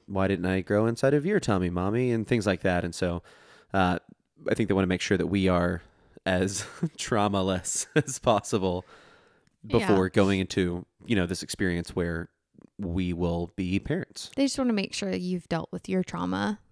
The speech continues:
Speaker 2: and have the capacity to help someone else through their trauma.
Speaker 1: Exactly.
Speaker 2: So,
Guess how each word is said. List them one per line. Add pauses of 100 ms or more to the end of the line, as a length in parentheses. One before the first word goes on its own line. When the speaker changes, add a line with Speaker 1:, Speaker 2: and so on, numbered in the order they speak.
Speaker 2:
and
have
the
capacity
to
help
someone
else
through (500)
their
trauma. (1040)
Speaker 1:
Exactly. (1080)
Speaker 2:
So,